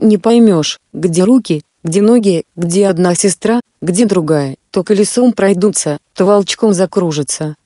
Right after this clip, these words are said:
так что в конце концов трехногой безголовой лошади стало дурно, и ей пришлось выйти из-за стола. «Энда», сказал старый тролль, «лихо у них получается». «Ну, а что они еще умеют делать, кроме как плясать,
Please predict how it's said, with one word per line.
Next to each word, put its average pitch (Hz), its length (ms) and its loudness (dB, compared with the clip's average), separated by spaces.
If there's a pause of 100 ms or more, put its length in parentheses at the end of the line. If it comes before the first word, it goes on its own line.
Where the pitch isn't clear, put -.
(100)
так 190 180 -2
что - 160 -4
в - 60 -8
конце 202 440 0
концов 208 560 0
трехногой 185 600 0
безголовой 180 600 2
лошади 202 420 0
стало 180 340 0
дурно, 185 560 0
и 196 80 -2
ей 175 160 2
пришлось 190 460 -2
выйти 214 280 0
из-за 190 180 0
стола. 160 380 -4 (840)
«Энда», 202 440 0 (400)
сказал 196 420 -2
старый 196 400 0
тролль, 190 280 0 (440)
«лихо 226 280 0
у 226 120 4
них 226 320 2
получается». 196 720 0 (920)
«Ну, 196 240 2 (200)
а 180 120 -2
что - 220 -2
они 202 220 4
еще 214 260 2
умеют 214 300 4
делать, 170 360 0 (200)
кроме 226 320 2
как 180 200 -4
плясать, 170 560 0